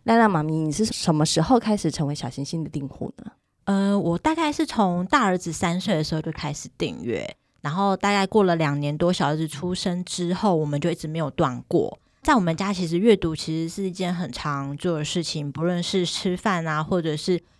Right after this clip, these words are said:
Speaker 2: 睡觉前，我们其实都会做一个阅读的一个活动。那我们除了阅读之外，我们也会搭配一个乐乐T V的部分吼，
Speaker 1: 嗯。
Speaker 2: 可以让他们去透过多元的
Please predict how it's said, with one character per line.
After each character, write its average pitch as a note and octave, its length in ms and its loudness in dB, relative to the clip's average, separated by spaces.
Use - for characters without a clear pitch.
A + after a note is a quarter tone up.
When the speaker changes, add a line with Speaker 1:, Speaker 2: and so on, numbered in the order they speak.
Speaker 2:
睡 A#3+ 160 2
觉 G#3+ 180 2
前， D#3 320 -2
我 D#3 80 -4
们 D#3 160 -4
其 - 120 -8
实 E3 100 -6
都 E3+ 140 -2
会 E3+ 100 0
做 E3 240 0
一 - 20 -2
个 D#3 140 -2
阅 F3 240 4
读 D3 240 -4
的 D3+ 180 -2
一 D3+ 100 -2
个 D#3+ 140 -6
活 D3 300 -2
动。 D3+ 340 2
那 D4+ 160 4
我 G3+ 80 4
们 E3 180 0
除 - 140 -6
了 F3+ 80 2
阅 A#3+ 120 6
读 F#3 140 -4
之 F3+ 140 -4
外， F3 100 0
我 D#3 60 -4
们 D#3 120 -4
也 D3 80 -4
会 D#3+ 140 -2
搭 D#3 180 -4
配 D#3+ 240 -2
一 C#3+ 60 -4
个 D3+ 180 -6
乐 F3+ 140 -4
乐 F3+ 140 -2
T G#3+ 180 -4
V G#3+ 140 -2
的 F#3+ 100 -2
部 G3+ 180 -4
分 F#3 280 0
吼， E3 120 2
Speaker 1:
嗯。 D#3+ 280 -10
Speaker 2:
可 F3+ 80 -4
以 F3 40 -2
让 F#3+ 160 0
他 F3 200 -4
们 E3 320 -4
去 F#3 400 0
透 G3+ 240 0
过 G3 160 0
多 F#3+ 180 0
元 E3 180 0
的 D3 220 -2